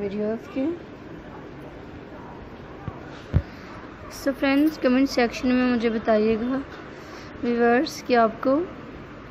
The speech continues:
नेक्स्ट वीडियो फ्रेंड्स मेरी कैसे चाहिए। So कोशिश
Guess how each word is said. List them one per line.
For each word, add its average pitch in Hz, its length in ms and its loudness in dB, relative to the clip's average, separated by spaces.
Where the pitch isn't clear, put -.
नेक्स्ट 233 360 0
वीडियो 254 260 6
फ्रेंड्स 254 560 2
मेरी 233 220 0
कैसे 233 280 0
चाहिए। 240 420 -2
So 262 140 -2
कोशिश 269 360 0